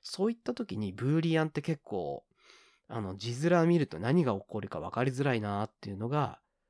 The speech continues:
えー、ちょっと正直思いました。そういったところで、さっきのこう、ブーリアンが辛いっていうところですね。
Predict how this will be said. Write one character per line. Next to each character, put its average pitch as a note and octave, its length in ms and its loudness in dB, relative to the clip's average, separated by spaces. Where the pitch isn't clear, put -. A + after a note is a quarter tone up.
え C#2+ 640 -8
ー、 - 40 -20
ち G#2+ 60 -8
ょ - 20 -6
っ - 20 -6
と - 100 -16
正 G2+ 180 -6
直 F#2 420 -14
思 E2+ 300 -6
い F2 80 -8
ま C#2+ 180 -10
し - 160 -10
た。 - 140 -18
そ - 160 -4
う - 20 0
い C#3 40 -4
っ - 20 -8
た E3+ 80 -6
と F3+ 80 -4
こ F#3+ 140 2
ろ G#3 80 2
で、 G#2 160 -4
さ - 120 -10
っ F2+ 40 -8
き - 100 -14
の E2+ 100 -12
こ - 120 -14
う、 - 40 -10
ブ A2+ 200 -4
ー - 20 -2
リ A2+ 200 -4
ア G#2 80 -2
ン G#2 80 -4
が G2 120 -4
辛 - 260 -8
い F#2 40 -8
っ - 20 -10
て - 180 -18
い - 80 -14
う - 20 -20
と - 120 -18
こ B1 100 -18
ろ G1+ 100 -16
で - 80 -18
す - 140 -20
ね。 - 240 -18